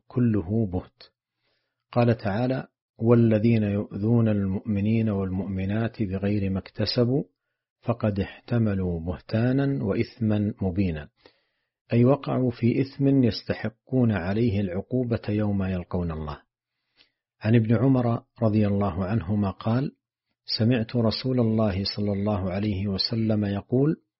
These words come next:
وذكر الحديث وفيه: "ومن قال في مؤمن ما ليس فيه أسكنه الله ردغة الخبال حتى يخرج مما قال"، رواه أبو داود. وجاء في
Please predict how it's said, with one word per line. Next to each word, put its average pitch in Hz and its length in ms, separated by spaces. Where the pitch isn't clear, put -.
وذكر 120 460
الحديث 107 560
وفيه: 117 640
"ومن 113 300
قال 117 400
في 104 360
مؤمن 101 800
ما 104 180
ليس 110 320
فيه 143 200
أسكنه 117 520
الله 104 480
ردغة 107 400
الخبال 110 640
حتى 98 680
يخرج 107 460
مما 98 480
قال"، - 380
رواه 101 440
أبو 90 200
داود. 80 360
وجاء 123 320
في - 180